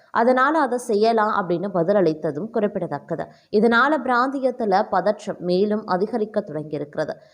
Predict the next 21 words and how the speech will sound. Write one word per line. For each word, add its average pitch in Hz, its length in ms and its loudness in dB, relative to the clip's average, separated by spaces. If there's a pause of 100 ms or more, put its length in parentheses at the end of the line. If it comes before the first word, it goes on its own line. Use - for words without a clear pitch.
(120)
வெனிசுலாவின் 220 800 2
ஜனாதிபதி 202 840 -2
நிக்கோலஸ் 196 720 -2
மதுரோவும் 165 680 2 (220)
அவரது 269 500 2
மனைவி 220 640 -2
சிலியா 226 380 0
பேர்ஸும் 175 680 -2 (160)
அமெரிக்க 269 580 0
படைகளால் 202 800 0
காரகஸில் 220 800 -2
நடத்த 180 640 -2 (180)
இரவு 269 400 4
நேர 240 380 2
தாக்குதல்ல 190 760 0
கைது 185 340 0
செய்யப்பட்டு 180 640 -4 (160)
நியூயார்க் 262 560 2
நகரத்திற்கு 208 760 -2
கொண்டு 196 300 -2
வரப்பட்டாங்க. 151 680 -4